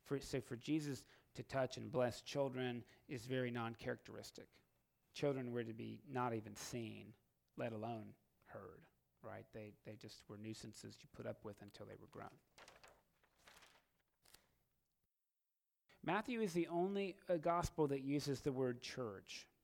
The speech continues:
um, which sort of helps date it a little bit later than Mark.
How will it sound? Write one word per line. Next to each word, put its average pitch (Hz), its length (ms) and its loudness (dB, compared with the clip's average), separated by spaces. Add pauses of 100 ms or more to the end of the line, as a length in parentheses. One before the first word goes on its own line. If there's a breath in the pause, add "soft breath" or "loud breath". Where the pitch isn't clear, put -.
(440)
um, 113 320 -4
which - 260 -6 (560 soft breath)
sort 165 280 2
of 151 100 4
helps 147 360 0 (120)
date 143 260 8
it 113 200 4
a 131 40 -2
little 123 220 2
bit 120 240 2
later 120 240 4
than 110 180 -4
Mark. 110 400 -2